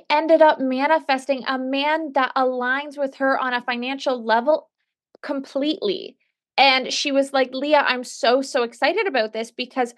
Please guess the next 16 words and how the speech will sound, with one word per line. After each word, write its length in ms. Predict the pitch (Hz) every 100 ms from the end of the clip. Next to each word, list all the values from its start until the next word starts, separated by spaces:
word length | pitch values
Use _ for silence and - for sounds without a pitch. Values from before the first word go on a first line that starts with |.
| - _ -
this 340 | 226 349 359
man 500 | 269 240 220 214 208 - _ 247
actually 480 | 269 269 - 269
aligns 480 | 262 240 226 233 240
with 140 | 254 240
me 300 | 226 220 -
so 340 | - - 285
much 280 | 285 277 -
more 440 | 240 226 226 285 285
on 520 | 240 226 214 214 214 - _ -
the 160 | 233 226
financial 500 | 220 226 226 220 214
scale 920 | 180 - - - 233 226 226 277 302 -
and 420 | 233 220 220 208 -
the 200 | 220 196 -
goals." 580 | 226 214 214 247 330